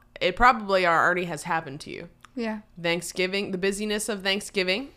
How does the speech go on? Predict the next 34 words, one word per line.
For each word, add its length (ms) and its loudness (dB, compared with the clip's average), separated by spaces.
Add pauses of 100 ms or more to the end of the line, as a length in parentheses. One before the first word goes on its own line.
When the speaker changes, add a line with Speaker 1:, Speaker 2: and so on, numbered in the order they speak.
(220)
Speaker 1:
has 240 -6
turned 180 -2
into 220 -6
the 60 -2
busyness 680 -4
of 720 -4 (100)
November 500 -2
and 200 2
December 520 -4
because 280 -8
they 120 -2
all 140 4
bleed 260 -6
into 280 -8
each 180 -12
other, 420 -10
Speaker 2:
Mm-hmm. 440 0
Speaker 1:
which 300 -2
will 380 2 (500)
bleed 340 0
into 760 0
the 120 -4
busyness 480 -4
of 140 -6
the 80 -4
new 140 0
year 500 0 (680)
and 380 2
getting 260 0
prepared 400 -2
for 140 -4
a 60 0
new 120 0
ses-, 320 -8